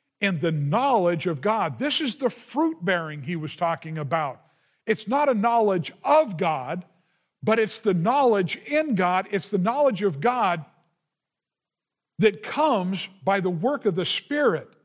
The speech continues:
to the point that we are, look at verse eleven, "strengthened with all might," the ability, the power to do what we're called to do according to His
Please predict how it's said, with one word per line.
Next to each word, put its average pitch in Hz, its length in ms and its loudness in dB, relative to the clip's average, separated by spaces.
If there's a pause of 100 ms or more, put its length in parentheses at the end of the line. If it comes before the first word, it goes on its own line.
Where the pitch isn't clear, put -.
(680)
to 311 200 4
the 294 120 2
point 214 460 0 (600)
that 175 120 -4
we 226 260 2
are, 180 220 2
look 202 240 -2
at 220 60 -4
verse 208 260 0
eleven, 170 420 -2
"strengthened 180 800 -6 (200)
with 165 260 -4 (100)
all 196 260 4
might," 180 360 -2 (340)
the 190 120 0
ability, 175 640 0
the - 180 -10
power 214 480 0
to - 160 -4
do 180 480 -2 (360)
what 180 220 0
we're 175 200 -2
called 233 480 2
to 190 100 2
do 170 320 -2 (420)
according 254 640 -2
to 233 460 -2 (340)
His 311 720 -2